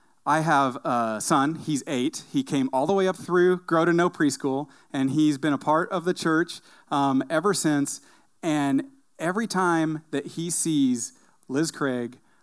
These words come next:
or Don Thompson, and I'm sorry, if you've taught Mason in a Sunday school class, I, I don't wanna overlook you and, and miss you. Scott Bolton's in the room. He was one of his preschool teachers. But, man, Liz Craig and Don Thompson, every time he sees them, his, his face just lights up.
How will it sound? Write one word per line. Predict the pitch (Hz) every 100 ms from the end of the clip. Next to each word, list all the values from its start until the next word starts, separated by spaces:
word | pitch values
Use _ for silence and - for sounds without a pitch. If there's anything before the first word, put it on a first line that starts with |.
| -
or | 113
Don | 107 127 151
Thompson, | 139 110 - 101 101 - _ _
and | 127
I'm | 131
sorry, | 143 135 120
if | 156
you've | 160
taught | - 165
Mason | 170 151 156
in | 151
a | 147
Sunday | 156 147
school | 139 147
class, | 135 143 135 135 - - - -
I, | 123 135
I |
don't | 131 165
wanna | 139 139
overlook | 151 139 139 143 156
you | 139 135
and, | 113 107 - _
and | 135 120
miss | 131 131 151
you. | 143
Scott | - 196 175
Bolton's | 170 185 165
in | 175
the | 165
room. | 165 165
He | 160
was | 160 147
one | 156
of | 147
his | 139
preschool | 147 135 147 135
teachers. | 131 135 120
But, | 131 123 - _ _ _ _
man, | 151 151
Liz | 135 185 208
Craig | - 170 160 147
and | 143 107
Don | 131 143
Thompson, | 147 135 120 - 107
every | 151 185
time | 208 190 160
he | 151
sees | 147 135
them, | 127
his, | 120 165 151 147
his | 151 170
face | - 175 165
just | 143 123
lights | 110 131 131 120 -
up. | 123 87 -